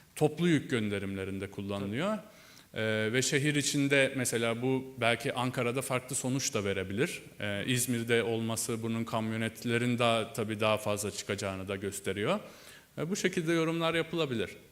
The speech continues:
Speaker 2: Tabii o zaman, e, ben de şöyle bir yorum yaparak bitireyim. Yani bu çalışma aslında diğer şehirler içinde yapılıp hani benzerlikler ya da farklılıklar da incelenebilir diye düşünüyorum.
Speaker 1: Hı hı, olabilir, olabilir tabii.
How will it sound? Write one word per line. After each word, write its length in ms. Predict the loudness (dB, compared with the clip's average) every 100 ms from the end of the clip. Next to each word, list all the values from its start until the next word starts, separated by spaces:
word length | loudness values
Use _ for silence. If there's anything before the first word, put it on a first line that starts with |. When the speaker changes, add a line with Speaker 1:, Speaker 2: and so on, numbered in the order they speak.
| -20 -18
Speaker 2:
Tabii 180 | -8 -6
o 140 | -6 -6
zaman, 320 | -4 -4 -6 -10 -8
e, 160 | -6
ben 180 | -4 -6
de 60 | -8
şöyle 380 | -6 -6 -6
bir 60 | -6
yorum 240 | -6 -6
yaparak 460 | -6 -4 -4 -4 -8
bitireyim. 400 | -12 -8 -8 -8 -12 -20 -20 -6
Yani 200 | -6 -4
bu 60 | -8
çalışma 340 | -8 -8 -10
aslında 240 | -8 -8
diğer 180 | -6 -6
şehirler 400 | -6 -8 -6 -6
içinde 340 | -8 -8 -8 -8 -6
yapılıp 400 | -8 -6 -4 -2
hani 260 | -4 -4 -6 -6
benzerlikler 600 | -6 -4 -4 -4 -6 -6
ya 80 |
da 60 | -6
farklılıklar 680 | -6 -6 -6 -10 -6 -6 -6
da 40 |
incelenebilir 640 | -6 -4 -4 -4 -6 -8 -8
diye 140 | -8
düşünüyorum. 520 | -8 -10 -8 -4 0
Speaker 1:
Hı 140 | 0 2
hı, 20 |
olabilir, 440 | 4 4 4 2
olabilir 400 | 2 2 2 0
tabii. 320 | -2 -2 -2